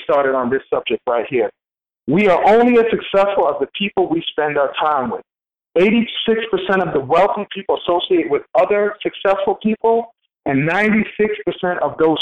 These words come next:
struggling financially stick together with others struggling. You know, another quote that anyone that's around me will always hear me say is that if you hang around five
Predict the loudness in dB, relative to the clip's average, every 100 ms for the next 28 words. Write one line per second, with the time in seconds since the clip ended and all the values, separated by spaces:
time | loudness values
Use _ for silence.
0 | -4 0 0 2 -2 -2 -2 -2 -2 -2
1 | -2 -2 -4 -4 _ -2 -2 -6 -2 -2
2 | 0 -2 -2 -2 -2 -4 -6 -6 -6 -12
3 | _ _ _ _ _ _ -2 0 -2 0
4 | 0 0 -2 0 2 2 0 -2 -2 -2
5 | 0 -2 0 -2 -2 -4 -2 0 -2 -4
6 | -8 -8 -6 0 0 2 0 0 -2 -2
7 | -6 -2 0 -2 -4 0 0 -2 _ _
8 | -6 0 2 2 2 0 0 0 -2 2
9 | 2 2